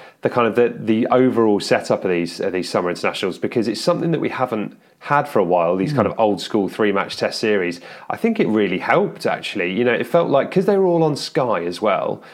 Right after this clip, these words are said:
Speaker 1: I felt like it's all there back to back. I feel like Sky's coverage is still the best as well, if I'm honest. I don't know if this is just me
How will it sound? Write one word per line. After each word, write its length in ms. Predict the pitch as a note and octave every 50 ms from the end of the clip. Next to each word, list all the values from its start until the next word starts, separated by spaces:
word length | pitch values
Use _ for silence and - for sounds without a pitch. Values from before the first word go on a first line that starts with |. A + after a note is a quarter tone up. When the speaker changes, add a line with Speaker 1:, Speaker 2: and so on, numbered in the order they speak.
| - - -
Speaker 1:
I 80 | - G#2+
felt 220 | - - D3+ -
like 160 | A2 A2 -
it's 120 | - A2 -
all 220 | C#3 D3+ D3+ C#3+ C3
there 240 | A#2+ A2 G#2+ G#2
back 300 | G#2 - A#2 A2 G#2 -
to 100 | - A2
back. 360 | - G2 F#2 F#2 F2 - - -
I 60 | - -
feel 160 | - G3 G3+
like 160 | G3 F3+ E3
Sky's 320 | E3+ - - D3 B2+ A#2
coverage 320 | - - A2+ G2 F2+ F#2 F2
is 140 | F2 E2+ -
still 240 | - - G#2+ F#2+ E2
the 60 | D#2+
best 400 | - G2 G2 G2+ G2 - - - - G2
as 100 | F#2 G2
well, 180 | G2+ G2+ G#2
if 120 | G#2 - G2
I'm 120 | F2 E2
honest. 220 | E2 F2 F2 -
I 80 | - G#2+
don't 180 | G#2 C3 B2 G#2+
know 60 | A2+
if 100 | A2 -
this 140 | B2+ - -
is 80 | G#2
just 180 | - G#2+ - -
me 360 | A2 G#2 G2+ F#2+ F#2 F2+